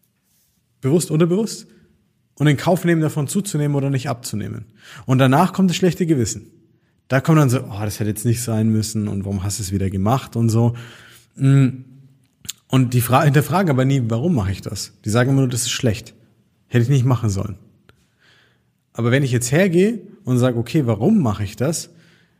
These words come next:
bitte ich jeden einfach mal folgende Frage an sich selber zu stellen, der es jetzt hört, beziehungsweise mit dem Gedankengang diese Frage zu stellen. Mach dir bewusst, und du weißt es schon, dass jede unserer Handlungen erstmal logisch ist.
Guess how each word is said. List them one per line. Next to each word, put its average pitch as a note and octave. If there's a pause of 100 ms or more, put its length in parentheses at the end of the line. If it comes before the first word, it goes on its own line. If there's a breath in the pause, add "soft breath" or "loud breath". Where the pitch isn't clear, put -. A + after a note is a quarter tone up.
(160 soft breath)
bitte D3+
ich C3
jeden D3
einfach D3+
mal C3
folgende D#3+
Frage C3+
an B2+
sich A2+
selber D#3
zu -
stellen, A2+
der A2+
es G#2+
jetzt G#2+
hört, D3 (1200 soft breath)
beziehungsweise B2
mit A2+
dem A2
Gedankengang A2
diese G2
Frage G2+
zu -
stellen. B2 (320 loud breath)
Mach A#2+
dir C3
bewusst, A2+
und A#2+
du A2
weißt G2
es D3+
schon, F#3+ (520 loud breath)
dass -
jede B2
unserer A2
Handlungen C3+
erstmal D3+
logisch F#3+
ist. -